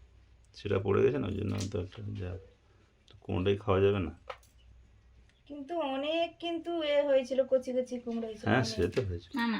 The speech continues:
Speaker 3: আগে একটা খাওয়া হয়েছিল তো।
Speaker 2: দশ বারোটা মতো কুমড়ো পড়ছিল, তার মধ্যে এ হয়ে হয়ে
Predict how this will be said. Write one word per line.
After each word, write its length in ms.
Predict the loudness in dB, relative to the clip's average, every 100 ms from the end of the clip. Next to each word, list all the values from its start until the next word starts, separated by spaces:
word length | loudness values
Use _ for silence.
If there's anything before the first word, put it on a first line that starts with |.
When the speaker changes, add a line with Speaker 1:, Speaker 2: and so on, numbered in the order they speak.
| -6
Speaker 3:
আগে 220 | -10 -6
একটা 300 | -6 -6 -10 -10
খাওয়া 260 | -4 -2 0
হয়েছিল 460 | 0 0 -2 -4 -6 -8
তো। 100 | -14 -14 -6
Speaker 2:
দশ 240 | 0 0 2
বারোটা 340 | 2 4 4 2
মতো 260 | 2 0 0 -2 -8 -20 -20 -20
কুমড়ো 340 | -6 -4 0 2
পড়ছিল, 460 | 4 2 2 -8 -6 -8 -6
তার 160 | -4
মধ্যে 400 | -2 -4 -2 -2 -2 -4 -16 -20 -20 -8 0
এ 100 | 2 2 4
হয়ে 260 | 4 4 2
হয়ে 300 | -2 0 0